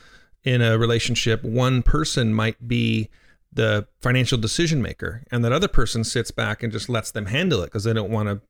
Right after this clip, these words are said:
deal with it. But if something happens to that person that's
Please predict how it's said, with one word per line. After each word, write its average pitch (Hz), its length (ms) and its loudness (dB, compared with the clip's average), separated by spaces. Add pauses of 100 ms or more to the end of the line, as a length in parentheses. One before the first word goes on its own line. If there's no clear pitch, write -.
(120)
deal 139 240 2
with 120 140 0
it. - 180 -8 (420)
But 123 140 0
if 120 80 -2
something 120 240 -2
happens 156 420 -2
to 131 120 -4
that 113 180 -2
person 113 380 2
that's - 380 -4